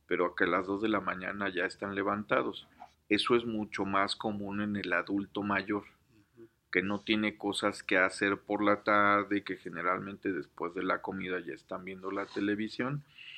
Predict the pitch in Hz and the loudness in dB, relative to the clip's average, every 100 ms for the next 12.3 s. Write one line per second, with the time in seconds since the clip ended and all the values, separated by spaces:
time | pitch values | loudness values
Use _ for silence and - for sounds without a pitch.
0 | - - _ _ _ _ - 101 98 101 | -18 -20 _ _ _ _ -6 2 4 4
1 | 104 104 110 104 98 98 98 95 - - | 4 2 2 2 2 2 0 -4 -10 -6
2 | 104 120 127 139 139 90 98 101 104 98 | -2 2 4 2 0 0 2 2 2 2
3 | 98 104 107 107 107 104 - 120 - 113 | 2 0 2 2 2 0 -2 -4 -4 -6
4 | 98 - - - _ _ _ _ _ _ | -4 -4 -4 -10 _ _ _ _ _ _
5 | - 92 95 95 92 107 110 104 98 104 | -2 2 4 4 2 2 2 2 2 0
6 | 107 101 101 101 107 107 90 - 101 - | 2 2 0 -2 -6 -4 -6 -2 -4 -4
7 | - 95 - 95 110 101 80 - - 90 | -2 -2 0 0 -2 -8 -8 -10 -6 -2
8 | 92 107 117 113 - _ _ _ _ _ | 0 0 0 -4 -16 _ _ _ _ _
9 | _ _ - 95 104 101 110 107 - - | _ _ -18 -2 0 2 2 0 -2 -14
10 | - - 113 120 151 127 120 123 120 110 | -6 2 2 4 2 2 2 0 0 0
11 | 107 110 117 120 - 101 92 - 98 95 | -2 -4 -4 -2 0 0 0 0 -2 -2
12 | - 90 | -4 -4